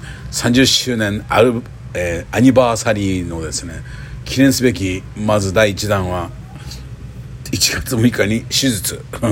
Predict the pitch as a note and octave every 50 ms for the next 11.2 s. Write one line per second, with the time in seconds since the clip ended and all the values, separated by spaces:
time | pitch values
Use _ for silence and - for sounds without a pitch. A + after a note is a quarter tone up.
0 | G2+ G2+ F#2 - - - - - - - - - A2+ A#2+ B2 A#2 A#2+ A#2 - -
1 | D2 - - - - - - - - - - - D3 E3 D#3 - B2 B2+ B2 A#2
2 | A2+ A2+ A2 G#2+ G#2+ G#2+ G#2+ G#2 G#2 G#2 G#2 G2+ G2+ G2+ G2 G2 F#2+ F#2+ F2+ F#2
3 | F#2 - - A2 G#2 G2+ A2 G2 - - G#2+ F#2+ F#2 F2+ F#2 F#2 F#2 G2 G#2 G2+
4 | G#2 A2+ G#2 F#2 - F#2+ F#2 F2+ E2 - - - - - - - - - - -
5 | - - - - - - - - - - - - - - - - - - - -
6 | - - - - - - - - - - C#3 C3+ A#2 - - - B2 - - -
7 | - - - B2+ B2+ A#2+ A#2 G#2 - - - - - - - - - G#2+ A2 A2+
8 | A2 A2+ A2 G#2+ A2 A2+ G#2+ G2+ - - - - A#2 A#2 A#2 A#2+ B2+ B2 A#2 G#2+
9 | G#2+ G2+ G#2+ G#2 G2+ F#2+ - A2 G2 G2+ G#2+ G2+ A2+ A#2 A#2+ B2+ B2 - - B2
10 | B2 B2 B2+ B2+ C3 A#2+ A#2 B2 A2+ G2 G2 G2+ G2 F#2 - - F2+ E2+ F#2+ G2
11 | F#2+ F2 D#2